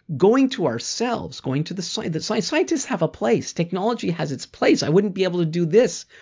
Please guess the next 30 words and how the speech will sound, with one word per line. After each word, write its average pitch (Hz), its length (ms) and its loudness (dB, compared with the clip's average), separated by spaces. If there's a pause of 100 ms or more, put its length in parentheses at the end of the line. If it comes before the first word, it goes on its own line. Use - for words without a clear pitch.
(180)
without 170 500 0 (120)
science 143 520 -4
and 139 140 -2
te-, 135 180 -6 (100)
and 127 180 -2
technology. 196 580 -2
I'm 127 100 -2
very 147 220 2
grateful 156 500 -4
for 135 180 -8
these 120 260 -4 (440)
discoveries 156 680 0
and 123 100 -2
these 113 180 -6
tools, 123 520 0 (220)
but 180 180 2 (840)
we 190 100 4
shouldn't 233 340 0
be 165 120 0
going 143 720 4 (720)
to, 156 380 4 (1160)
to 156 380 2 (240)
ourselves. 117 800 0
We 165 80 2
shouldn't 208 220 0
be 185 80 -2
going 190 420 2
to 160 180 2
our 127 120 0
tools 135 680 -2